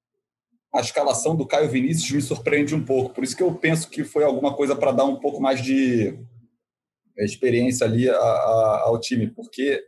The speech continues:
o Caio Vinícius não é um volante muito técnico, é, jogou ali um, um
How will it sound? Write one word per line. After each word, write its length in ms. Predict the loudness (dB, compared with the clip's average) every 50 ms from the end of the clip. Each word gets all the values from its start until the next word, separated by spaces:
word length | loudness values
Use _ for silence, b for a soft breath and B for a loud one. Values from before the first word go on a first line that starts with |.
| _ _ _ _ _
o 80 | -10 -4
Caio 220 | -2 0 0 0
Vinícius 580 | 0 0 0 0 0 -2 -4 -6 -8 -8 -10 -16 _ _ _
não 240 | -4 -4 -2 0 0
é 80 | 0 0
um 60 | 0
volante 400 | 0 0 2 0 0 -2 -2 0
muito 240 | 0 0 -2 -2 -2
técnico, 600 | 0 0 0 0 0 -2 -2 -2 -4 -10 -16 -18 -20 _ -20 -20 -20 -20 -20 -20 _ _ -6
é, 160 | -4 -2 -2
jogou 320 | -2 -2 -2 0 2 2 2
ali 160 | 4 4 2
um, 160 | 2 0 -2 -6 _ _ _ -16
um 180 | -14 -12 -12